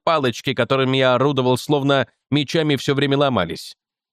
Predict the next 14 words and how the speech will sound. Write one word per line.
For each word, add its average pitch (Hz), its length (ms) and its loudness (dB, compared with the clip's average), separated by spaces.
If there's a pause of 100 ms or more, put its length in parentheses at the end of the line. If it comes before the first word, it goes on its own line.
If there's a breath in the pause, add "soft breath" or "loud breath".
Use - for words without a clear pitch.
(300)
Но 123 140 0
даже 117 280 0
и - 20 0
без 107 200 -4
палочек, 131 540 -2
если 143 240 -2
ударить 147 380 -2
мишку, 151 340 0
он 143 80 0
сразу 131 540 0
валится, 127 480 0
удар 151 300 0
не 151 140 0
держит. 120 580 -4